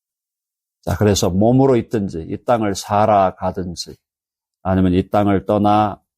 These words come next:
주 앞에 낙원으로 들어가든지, 어디로 가든지 주를 기쁘시게 하는 자가 되기를 힘쓴다. 그 말은 주님이 나를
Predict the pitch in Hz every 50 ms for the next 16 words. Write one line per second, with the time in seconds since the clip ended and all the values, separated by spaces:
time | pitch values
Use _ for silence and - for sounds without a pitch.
0 | _ _ _ - 110 104 104 107 - - - 107 95 87 87 92 98 101 104 120
1 | 117 110 107 104 117 131 127 - 107 95 92 90 90 87 82 90 87 85 82 -
2 | - 80 80 85 98 123 160 196 - _ _ _ _ _ _ _ _ _ _ 92
3 | 95 90 90 113 117 143 160 139 120 110 95 101 92 87 85 85 85 78 80 -
4 | _ _ _ _ _ _ _ _ _ _ - 104 92 92 92 90 85 90 - _
5 | - 110 - - - 135 131 113 - - 110 98 92 101 98 92 92 92 87 90
6 | 87 90 90 - _ _ _ _ _ _ _ _ _ - - 85 80 87 95 107
7 | 113 110 - 92 82 85 85 87 101 95 101 92 95 - - - - - 92 -
8 | - 107 107 107 104 101 104 120 131 139 139 - _ _ _ _ _ _ _ _
9 | - 123 113 113 113 110 104 98 98 95 98 104 123 139 127 101 -